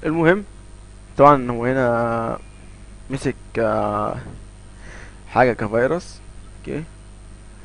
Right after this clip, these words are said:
احنا مش هنعمل له حاجة طبعا. هي ال-، هي مش فيروس عموما.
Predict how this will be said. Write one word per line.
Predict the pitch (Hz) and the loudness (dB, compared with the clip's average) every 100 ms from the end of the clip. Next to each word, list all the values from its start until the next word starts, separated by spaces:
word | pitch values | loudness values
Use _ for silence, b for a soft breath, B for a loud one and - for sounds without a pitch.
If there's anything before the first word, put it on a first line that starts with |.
| b b - | b b -10
احنا | 123 | -8
مش | 127 | -4
هنعمل | 123 127 135 | -2 0 0
له | 120 | 0
حاجة | 123 | 0
طبعا. | 131 131 226 - B B | 4 4 4 0 B B
هي | 127 135 | 8 8
ال-، | 135 127 123 123 127 | 10 6 6 4 2
هي | 139 143 | 2 4
مش | 139 - | 2 2
فيروس | 165 180 160 - | 8 10 10 6
عموما. | 123 151 185 | 0 2 -2